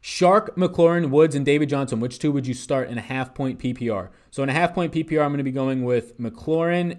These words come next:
and then Woods. Let me actually look what I have David Johnson projected for. Um, no, I'll go, I, I take that back.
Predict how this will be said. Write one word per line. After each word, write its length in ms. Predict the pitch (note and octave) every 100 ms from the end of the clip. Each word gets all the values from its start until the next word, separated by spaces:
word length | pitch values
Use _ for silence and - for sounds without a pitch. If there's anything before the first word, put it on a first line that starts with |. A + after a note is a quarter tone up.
| -
and 160 | B2+
then 220 | B2+ A#2
Woods. 420 | A2 G#2+ F#2+ F#2+ - _ _ _ _ _ _ _ _ _ _ -
Let 80 | B2+
me 100 | F#3+
actually 200 | F#3+ D3+
look 160 | C3+
what 80 | B2
I 40 |
have 100 | A2+
David 200 | G#2+ A2
Johnson 320 | G#2 G#2 G2+ G#2
projected 460 | F#2 G2+ G2+ G2+
for. 320 | - G#2 G2+ G2 - -
Um, 220 | A2 A2+
no, 140 | C3+ C#3+
I'll 180 | D#3+ F3
go, 200 | F#3+ F3+
I, 420 | C#3 - D3 D#3
I 40 |
take 180 | D3 D#3
that 120 | D3
back. 240 | B2 G#2+